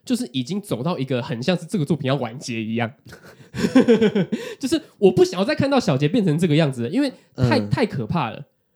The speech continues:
Speaker 1: 然后奇亚也觉得这个不是他认识的小杰了。但是说真的啦，在看完《猎人》一到最后一集，真的是没有让你猜的空间。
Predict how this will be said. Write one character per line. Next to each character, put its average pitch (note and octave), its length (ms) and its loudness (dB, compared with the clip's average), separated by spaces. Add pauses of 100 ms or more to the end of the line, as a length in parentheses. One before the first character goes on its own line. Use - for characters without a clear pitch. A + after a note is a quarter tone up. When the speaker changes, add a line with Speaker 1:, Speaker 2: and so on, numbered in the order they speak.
(160)
Speaker 1:
然 G3 120 0
后 D4 60 -2
奇 - 180 -10
亚 D3 160 0
也 B2 280 0 (220)
觉 C#3+ 220 0
得 D3+ 140 0
这 G#3+ 160 -6
个 D3 100 -4
不 B2 100 -8
是 A#2+ 80 -10
他 B2 80 -4
认 A#2 160 -8
识 A2+ 120 -16
的 A2 100 -10
小 - 160 -14
杰 - 180 -14
了。 - 120 -16 (220)
但 D4 140 0
是 C#4+ 140 -8 (100)
说 C#4 260 -8
真 B3+ 200 0
的 F3 100 2
啦， G#2 220 -6
在 D4 160 -4
看 D4 200 2
完 C3+ 380 0
《猎 G#3+ 220 2
人》 A#2 240 -4
一 D3 200 -6
到 B2+ 280 0
最 - 260 -2
后 A#2+ 180 -2
一 A#2 60 -4
集， - 240 -16 (140)
真 C4 160 -2
的 E3+ 100 2
是 D3+ 180 -6 (140)
没 C#3 220 0
有 G#3+ 120 2
让 D#3 220 -2
你 G#2 180 -10
猜 - 360 -8
的 A2 80 -8
空 G2+ 220 -18
间。 E2+ 220 -14